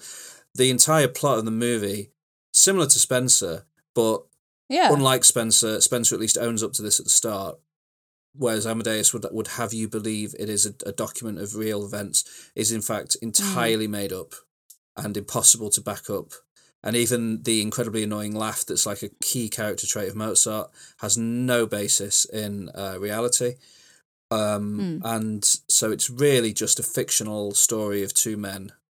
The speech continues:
Speaker 1: who happen to share the names of two real people.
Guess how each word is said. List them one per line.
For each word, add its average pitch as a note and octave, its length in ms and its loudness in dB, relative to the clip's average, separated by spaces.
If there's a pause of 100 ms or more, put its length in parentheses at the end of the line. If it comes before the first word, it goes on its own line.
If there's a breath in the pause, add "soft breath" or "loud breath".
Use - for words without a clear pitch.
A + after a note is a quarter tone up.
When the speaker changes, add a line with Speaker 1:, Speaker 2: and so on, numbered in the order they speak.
Speaker 1:
who A2 160 -6
happen A#2+ 340 -6
to A2 120 2
share G#2+ 280 0
the G#2+ 80 -6
names G#2 400 -4
of G2+ 100 -8
two G#2 220 -4
real G#2 420 -6 (140)
people. F2 460 -10